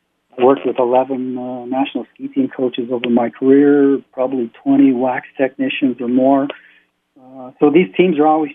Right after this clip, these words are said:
changing. So finding ways to make them work, support them,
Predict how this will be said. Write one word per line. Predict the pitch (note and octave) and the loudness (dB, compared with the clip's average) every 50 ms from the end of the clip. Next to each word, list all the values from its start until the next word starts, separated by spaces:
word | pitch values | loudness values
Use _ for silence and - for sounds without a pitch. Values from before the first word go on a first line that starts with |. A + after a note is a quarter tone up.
| _ - | _ -12
changing. | - D3 D3+ D#3 D3+ C#3 B2+ A#2 A2 _ _ | -6 -2 -2 0 -2 -2 -8 -14 -14 _ _
So | B2+ A#2+ _ _ _ - | -20 -20 _ _ _ -4
finding | D#3+ E3 F3 F3+ F3+ D#3 D3 C#3+ C3+ C3+ C3+ C3 C3 | -2 -2 -2 0 0 0 0 0 0 -2 -2 -2 0
ways | C#3 C#3+ D3+ D3+ C#3+ C#3+ _ _ | 2 4 4 2 2 0 _ _
to | B2+ B2 A#2 _ _ _ _ _ _ _ _ _ _ | -20 -20 -20 _ _ _ _ _ _ _ _ _ _
make | A2+ A#2 C3+ D#3 C#3+ D3+ - | -4 0 0 0 0 0 -6
them | C3 C#3 C#3 C3+ C3 B2+ A#2+ - D#3 D3 | -6 -4 -2 -2 -2 -2 -4 -8 -14 -14
work, | B2 B2 C3 C#3+ D3 C#3+ C#3+ - - - _ _ _ _ _ _ _ _ _ _ _ | -10 -4 -2 0 0 0 -2 -6 -20 -20 _ _ _ _ _ _ _ _ _ _ _
support | _ _ - C#3 C#3 C#3+ C#3+ - | _ _ -4 -2 -2 -2 -2 -4
them, | - C#3 C3+ C3 B2+ A#2 G#2+ | -4 -4 -2 -2 -4 -6 -6